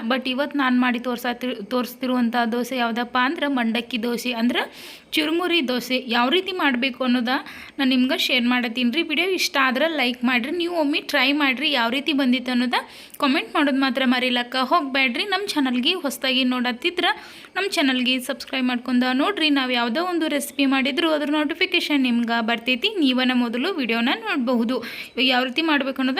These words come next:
ನೋಡ್ಕೊಂಬರೋನು ಬರ್ರಿ. ಮೊದಲಿಗೆ ಒಂದು ಬೌಲ್ ಒಳಗೆ ಮಿಕ್ಸಿಂಗ್ ಬೌಲ್ ತೊಗೊರಿ. ಅದಕ್ಕೆ ನೋಡ್ರಿ, ನಾನು ಮಂಡಕ್ಕಿನ ಹಾಕೊಳತ್ತೀನಿ, ಅಂದ್ರೆ ಚುರುಮುರಿ, ನಮ್ಮ ಕಡೆ ಚುರುಮುರಿ ಅಂತ ಅಂತೀವಿ,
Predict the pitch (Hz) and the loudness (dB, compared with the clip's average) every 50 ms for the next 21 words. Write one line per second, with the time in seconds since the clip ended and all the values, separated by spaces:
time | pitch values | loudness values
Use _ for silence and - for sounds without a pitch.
0 | 440 440 403 311 - - 254 240 233 233 247 285 440 480 453 403 349 262 262 262 | -2 -2 -4 -4 -2 0 0 2 2 2 2 0 0 2 2 0 2 2 2 0
1 | 247 247 - - - _ _ _ _ _ _ _ _ - - 320 330 330 381 392 | 0 -2 -4 -12 -20 _ _ _ _ _ _ _ _ -8 -4 -2 -2 0 0 0
2 | 349 285 311 320 320 302 285 269 277 269 294 294 294 262 269 262 254 269 277 269 | 2 2 2 2 2 2 2 4 4 4 4 4 2 2 2 2 2 4 4 4
3 | 269 254 247 247 240 262 294 302 269 247 254 - 269 269 277 269 254 240 240 240 | 4 4 2 2 2 0 0 2 0 0 -2 -2 0 2 4 4 4 2 0 -2
4 | 226 240 226 233 226 254 311 359 302 277 294 320 - 311 285 262 254 254 233 254 | -2 -2 0 0 0 0 2 2 2 2 0 0 2 2 2 2 2 2 2 2
5 | 269 254 254 247 247 294 392 466 427 349 277 247 247 240 269 247 - 269 247 254 | 2 2 2 2 2 2 2 2 2 2 4 4 4 4 2 0 -2 -2 0 0
6 | 330 453 - 254 226 - 269 254 254 247 247 254 247 240 247 240 - 240 247 - | 0 0 -2 -4 -4 -2 0 0 0 0 0 2 2 2 2 2 2 0 0 0
7 | 349 - - - 277 254 240 247 254 262 247 247 247 254 254 - - - - - | 0 -2 -2 -2 -2 0 2 2 2 2 2 0 -2 -4 -6 -12 -16 -16 -16 -14
8 | - - 285 277 285 311 - 285 247 269 269 - 294 277 254 247 247 262 254 262 | -6 0 0 2 2 2 2 0 0 0 0 0 0 0 2 2 2 2 2 0
9 | 277 302 294 - 440 415 285 247 240 - 240 240 233 359 | 0 -2 -2 -2 0 2 2 2 2 2 0 0 2 0